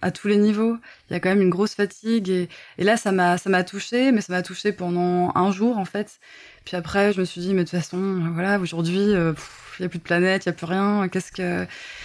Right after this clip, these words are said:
Et puis après, on retrouve l'énergie quand même. Puis après, on, on retravaille, on... voilà, on écrit des chansons, on retravaille là pour la revue sur des sujets,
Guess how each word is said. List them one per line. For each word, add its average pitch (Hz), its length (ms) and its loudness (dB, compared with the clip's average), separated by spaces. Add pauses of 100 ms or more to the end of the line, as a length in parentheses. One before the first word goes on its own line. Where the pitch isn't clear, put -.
(220)
Et - 80 -2
puis 185 100 0
après, 185 160 2
on 214 40 4
retrouve 190 220 -4
l'énergie 185 360 2
quand 170 120 -4
même. 165 280 0
Puis 165 120 -8
après, 170 200 -2
on, 165 320 4
on 165 100 0
retravaille, 175 460 -2
on... 165 100 0
voilà, 165 200 2
on 170 100 4
écrit 156 200 -4
des 160 120 -8
chansons, 160 300 -6
on 220 380 2
retravaille 180 460 -4
là 165 80 -2
pour 165 160 -8
la 160 60 -2
revue 175 220 -2
sur - 140 -10
des 160 100 -4
sujets, 185 460 -4